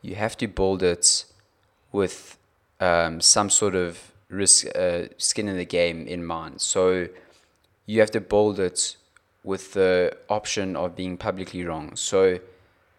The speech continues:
could I be wrong? Yes, but at least I'm the one who, you know, at le-, it's better than, it's like that quote, "It's not the critic that counts, it's the person who's actually in the arena.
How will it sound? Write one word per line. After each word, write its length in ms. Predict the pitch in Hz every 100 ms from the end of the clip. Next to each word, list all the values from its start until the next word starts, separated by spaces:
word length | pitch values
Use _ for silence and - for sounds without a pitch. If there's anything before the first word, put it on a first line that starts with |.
| -
could 160 | 123
I 80 | 110
be 200 | 104 104
wrong? 380 | 98 104 123 135 - _ _ _ - 101 _ _
Yes, 460 | 90 92 - - -
but 420 | - 85 - - _ _ _ _ -
at 160 | 90
least 480 | 101 113 - - - -
I'm 380 | 95 95 92 90
the 100 | 90
one 400 | 95 95 95 92
who, 140 | 98
you 500 | 90 87 - - 95
know, 100 | 95
at 120 | 87
le-, 160 | 95 98
it's 120 | 92
better 260 | - 101 104
than, 460 | 98 98 95 87 -
it's 160 | - -
like 140 | 92
that 160 | 95 95
quote, 360 | - 92 82 -
"It's 140 | -
not 100 | 92
the 80 | 95
critic 320 | - 98 90
that 160 | 82 -
counts, 380 | - 85 -
it's 80 | -
the 80 | -
person 320 | 101 95 95
who's 100 | 87
actually 300 | - - -
in 80 | 92
the 80 | 90
arena. 460 | 85 87 87 82